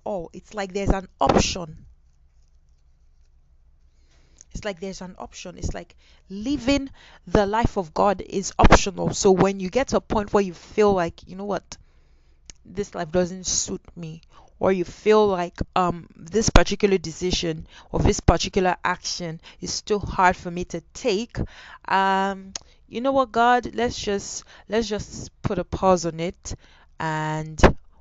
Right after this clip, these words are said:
when I do what I want to do, I'll come back, and then we'll resume." That's not how it's supposed to be. You're supposed to discharge fully your ministry, whatever God has given you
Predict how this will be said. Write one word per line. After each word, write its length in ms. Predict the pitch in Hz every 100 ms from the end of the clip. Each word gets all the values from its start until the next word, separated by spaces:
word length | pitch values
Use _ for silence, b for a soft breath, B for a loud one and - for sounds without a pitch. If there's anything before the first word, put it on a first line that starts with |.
| -
when 180 | - 226
I 100 | 190
do 140 | 202
what 160 | 196 185
I 60 |
want 200 | 170 175
to 120 | - 151
do, 360 | - 160 - -
I'll 100 | -
come 260 | - 175 165
back, 280 | 156 151 - - - b b b b
and 160 | 160 160
then 140 | 160
we'll 140 | 156
resume." 500 | 156 156 151 170 156 - _ _ _ _ _ _ _ _ _ _ _
That's 300 | 160 226 -
not 120 | 196
how 120 | 190
it's 120 | 170
supposed 360 | - 185 180 -
to 80 | -
be. 240 | 170 160 B B B B
You're 140 | 214
supposed 640 | 220 233 - - 294 - -
to 100 | 190 156 _
discharge 760 | - 170 - 185 - 269 262 -
fully 960 | - - - 269 262 254 254 254 247 _ _ _ _ _ _ _
your 240 | 185 208 214
ministry, 560 | 220 240 233 - 208
whatever 440 | 202 294 294 262 254
God 200 | 240 240
has 320 | 190 185 160
given 340 | - 214 226 226
you 280 | 208 220